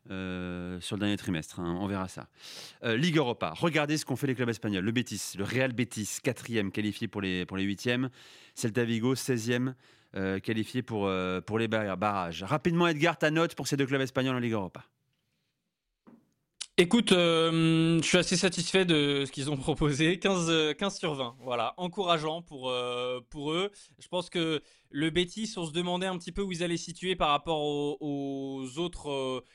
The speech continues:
Speaker 2: équipes un peu sympas, on va dire, de, de cette compétition. Et finalement, on termine cette phase de ligue en se disant qu'ils sont clairement candidats pour le titre. Alors, favoris, non,
Speaker 1: Voilà.
Speaker 2: mais ils sont candidats et ils se placent parmi les bonnes équipes.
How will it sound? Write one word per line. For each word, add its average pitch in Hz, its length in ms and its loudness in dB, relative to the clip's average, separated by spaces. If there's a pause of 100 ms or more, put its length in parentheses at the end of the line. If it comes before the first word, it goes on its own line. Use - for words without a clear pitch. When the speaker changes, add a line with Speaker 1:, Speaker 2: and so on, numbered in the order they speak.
Speaker 2:
équipes 147 360 -8
un 131 100 0
peu 147 140 -4
sympas, 147 300 0
on 143 120 0
va 135 80 2
dire, 135 160 -4
de, 135 180 -2
de 131 120 -6
cette 139 200 -8
compétition. 143 560 -8 (180)
Et 143 120 -4
finalement, 170 440 -4
on 160 60 -4
termine 160 480 0 (380)
cette 175 220 2
phase 196 140 6
de 180 80 4
ligue 220 200 2
en 180 240 0
se 151 80 -4
disant 156 260 -2
qu'ils 165 140 -10
sont 185 320 -6
clairement 170 320 0
candidats 175 640 0
pour 147 100 0
le 147 80 2
titre. 147 280 -10
Alors, 127 200 -2
favoris, 139 480 0
non, 151 80 -4
Speaker 1:
Voilà. 87 160 -2 (300)
Speaker 2:
mais 139 100 0
ils 190 80 0
sont 254 160 -4
candidats 180 540 2
et 139 100 -2
ils 131 120 -2
se 143 120 -6
placent 175 300 0
parmi 165 240 2
les 160 100 0
bonnes 139 220 -4
équipes. 175 340 -4